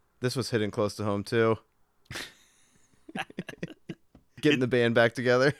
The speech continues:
Speaker 2: It's the delusion of Sunset Boulevard maxed out to the ultimate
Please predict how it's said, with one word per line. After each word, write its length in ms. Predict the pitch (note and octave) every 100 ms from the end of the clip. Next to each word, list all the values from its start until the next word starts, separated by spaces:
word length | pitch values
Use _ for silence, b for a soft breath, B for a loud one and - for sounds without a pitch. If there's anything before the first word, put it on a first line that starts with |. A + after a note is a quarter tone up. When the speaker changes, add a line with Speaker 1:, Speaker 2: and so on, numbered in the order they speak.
| _
Speaker 2:
It's 220 | C#3+ C3
the 160 | - C#3
delusion 640 | B2+ C3+ B2+ C3 C#3+ C3+
of 100 | B2
Sunset 460 | - A#2+ A#2 A#2 G2+
Boulevard 500 | G#2 G#2 F#2+ F#2+ F#2
maxed 380 | F#2+ F#2 F#2 -
out 380 | F#2 F2+ E2+ - _
to 480 | - F#2+ F2 E2+ E2 _
the 200 | G2+ G#2 - -
ultimate 640 | A2+ A2 - G2 F#2 -